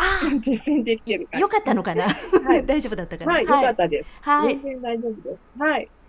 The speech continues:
Speaker 2: でですね、具体的なその夏の養生法っていうところなんですが、
Speaker 1: はい。
Speaker 2: えっと、一つは、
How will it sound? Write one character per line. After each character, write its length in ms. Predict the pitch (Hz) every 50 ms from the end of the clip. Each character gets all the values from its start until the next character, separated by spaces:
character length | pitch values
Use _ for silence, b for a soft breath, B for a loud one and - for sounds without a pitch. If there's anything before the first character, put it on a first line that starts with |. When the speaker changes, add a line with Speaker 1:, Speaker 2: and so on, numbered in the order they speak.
| - - - - - -
Speaker 2:
で 100 | 359 359
で 160 | 381 349 339 -
す 60 | 285
ね、 280 | 262 240 220 190 160 220
具 80 | 233 262
体 220 | - 330 339 339
的 260 | 339 - 339 330 - 311
な 160 | 302 294 294
そ 120 | - 262
の 100 | 247 240
夏 240 | 233 214 220 - 269
の 120 | 269 262
養 260 | 247 233 247 254 269 233
生 180 | 277 277 269 254
法 280 | 226 240 240 233 226 220
っ 20 |
て 160 | - _ -
い 60 | 170
う 40 | 160
と 120 | - 165 165
こ 100 | - 170
ろ 100 | - -
な 140 | - -
ん 80 | - -
で 100 | - 170
す 140 | 175 - -
が、 220 | 277 285 233 - -
Speaker 1:
は 140 | - 294
い。 120 | 320 233 - -
Speaker 2:
え 100 | - 226
っ 40 | 226
と、 80 | 233 240
一 180 | 226 - 466 466 -
つ 60 | 370
は、 240 | 240 185 151 -